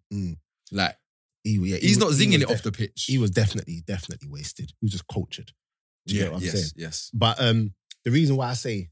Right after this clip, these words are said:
Speaker 1: their window's been terrible is because there's blatant areas in their team that they need to sort out.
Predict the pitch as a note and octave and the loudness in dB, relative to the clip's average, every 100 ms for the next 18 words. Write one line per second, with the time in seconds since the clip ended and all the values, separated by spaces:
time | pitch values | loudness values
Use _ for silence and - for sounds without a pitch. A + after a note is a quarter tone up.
0 | _ A2+ G#2+ A2 G2+ F#2+ F2+ G#2 F2+ E2 | _ -6 -2 -2 -2 -4 -6 -6 -6 -6
1 | A#2 G2+ E2 D#2+ D#2+ F2+ F#2+ F2 _ _ | -4 -4 -6 -10 -14 -8 -6 -8 _ _
2 | _ _ _ _ _ _ _ _ _ _ | _ _ _ _ _ _ _ _ _ _
3 | _ _ _ _ - G2+ B2+ A2+ F#2+ C#3 | _ _ _ _ -6 2 4 4 4 4
4 | B2+ A#2 B2 G#2+ F#2+ G2 F#2+ F2+ G#2 F2 | 4 0 -2 0 -2 -6 -10 -10 -10 -10
5 | F2 F2 D#2+ - - F2 E2+ - | -12 -14 -14 -14 -10 -10 -12 -16